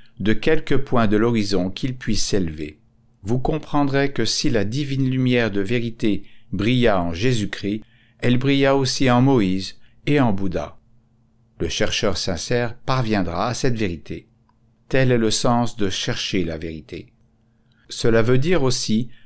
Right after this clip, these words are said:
que nous devons consentir à écarter tout ce que nous avions précédemment appris, tout ce qui entraverait nos pas sur le chemin de la vérité. Si cela est nécessaire,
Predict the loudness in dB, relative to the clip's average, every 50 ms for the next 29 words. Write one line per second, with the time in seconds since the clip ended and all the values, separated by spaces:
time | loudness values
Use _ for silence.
0 | -20 -10 -4 0 2 2 4 2 2 4 4 4 4 4 2 2 2 2 2 2
1 | 2 2 2 2 0 0 -2 -2 0 0 0 -2 -4 -4 -2 0 0 0 0 -2
2 | -2 -4 -2 -2 0 0 0 -2 -4 -4 -4 -2 -2 -2 -2 0 2 2 2 2
3 | 2 2 2 4 4 4 4 2 2 0 0 -2 -2 -2 0 2 2 2 4 4
4 | 2 2 2 0 0 0 -2 -4 -6 -10 -10 -8 -8 -10 -12 -16 -20 _ _ _
5 | _ _ _ _ _ _ _ _ _ _ _ -6 -4 -2 0 0 0 0 0 -2
6 | -2 -2 0 2 2 2 2 2 2 2 2 2 2 2 2 2 2 4 4 2
7 | 0 0 0 0 0 2 0 0 -2 -2 -2 -2 -4 -2 -2 0 2 2 2 2
8 | 0 0 0 0 0 0 -2 -4 -6 -8 -10 -12 -12 -12 -12 -12 -14 _ _ _
9 | _ _ _ _ _ _ _ _ _ _ _ _ _ _ _ -12 -8 -6 -4 -2
10 | 0 0 2 2 2 2 2 2 2 2 2 2 2 0 0 0 0 0 0 -2
11 | -4 -6